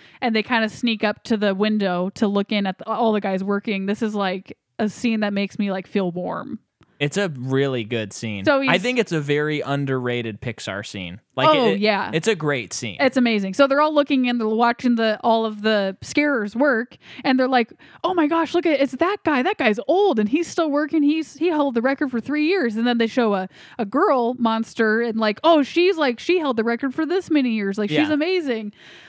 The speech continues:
Speaker 1: And they're just seeing all, basically, how all different they look.
Speaker 2: Well, 'cause then, remember, Mike says,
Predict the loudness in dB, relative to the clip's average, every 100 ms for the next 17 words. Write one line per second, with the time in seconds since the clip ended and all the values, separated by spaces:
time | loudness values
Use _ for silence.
0 | -6 0 2 2 -2 -2 2 2 2 2
1 | 2 0 0 0 2 0 0 -4 _ _
2 | _ -20 _ -2 0 -2 -2 -2 -4 -4
3 | 0 2 0 0 0 -2 -2 -4 -4 -10
4 | -10 -2 0 0 -2 -2 -4 -2 -2 0
5 | -2 -2 -4 -4 -4 -4 -4 -10